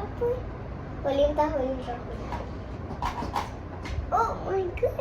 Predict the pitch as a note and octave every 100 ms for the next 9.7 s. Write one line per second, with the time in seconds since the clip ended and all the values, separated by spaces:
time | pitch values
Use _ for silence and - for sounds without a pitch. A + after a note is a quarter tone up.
0 | G4 G4+ A#4 A4+ A#4 C5 D#5 D5 D#4+ C#4
1 | - - - - - - - - - B4+
2 | C5 G4+ C#4+ C4+ D#4 F#4 F4 F4 D#4 -
3 | - - - - - - - - - -
4 | - E4 E4 D#4+ D#4 D4+ D4 C#4 F4 E4
5 | C4+ B3+ B3+ - - - C#4+ - - -
6 | - - - - - - - - - -
7 | - - - - - - - - - -
8 | - - B3+ B3 A#3+ A3+ A3+ - C#4+ C4
9 | - A#3+ - - - C4+